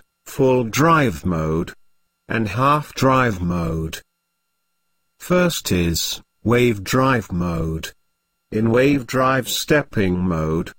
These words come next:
only one phase is energized at a time.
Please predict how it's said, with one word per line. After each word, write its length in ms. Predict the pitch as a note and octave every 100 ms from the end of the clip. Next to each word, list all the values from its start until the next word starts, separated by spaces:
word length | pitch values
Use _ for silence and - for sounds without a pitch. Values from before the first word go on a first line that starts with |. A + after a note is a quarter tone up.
| _
only 380 | D3 D#3 D#3+ D#3+
one 420 | C3 A2+ G#2 G#2+
phase 640 | - - D#2+ D#2+ E2 F2 A2+
is 180 | G#2+
energized 800 | C3 B2 G#2+ G#2 F2+ E2+ F2+ -
at 140 | A#2+ G#2+
a 80 | D#3+
time. 640 | - F2 E2 D#2+ D#2+